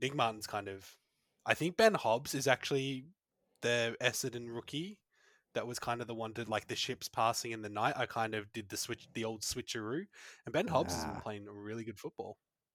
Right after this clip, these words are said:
Speaker 2: Yeah, no, he's been doing all right. He's been doing pretty well. I assume if you've still got him, uh, Joshua Rochelle and Jamara Horn-Franklin are both,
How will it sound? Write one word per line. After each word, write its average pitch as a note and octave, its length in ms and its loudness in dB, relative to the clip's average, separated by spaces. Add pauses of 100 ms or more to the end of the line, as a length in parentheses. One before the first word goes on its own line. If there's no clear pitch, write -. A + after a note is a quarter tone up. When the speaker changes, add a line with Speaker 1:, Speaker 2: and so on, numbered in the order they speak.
(1400)
Speaker 2:
Yeah, C3+ 200 12
no, A2+ 160 8
he's A2+ 120 4
been A#2+ 200 2
doing D3+ 220 6
all F#2 60 4
right. F2+ 320 6
He's F#2+ 200 -10
been G2 180 -2
doing A2 300 -2
pretty F#2+ 240 -4
well. F2 340 0
I G#2+ 140 4
assume B2 580 4 (580)
if A#2 160 0
you've A2 120 -4
still G#2+ 160 2
got F#2+ 140 2
him, F#2 140 0 (280)
uh, G#2 160 6 (100)
Joshua G#2 600 4
Rochelle F#2+ 480 0 (220)
and F2+ 300 -4
Jamara F#2+ 480 0
Horn-Franklin F2+ 720 -4
are E2 140 -6
both, E2+ 320 -2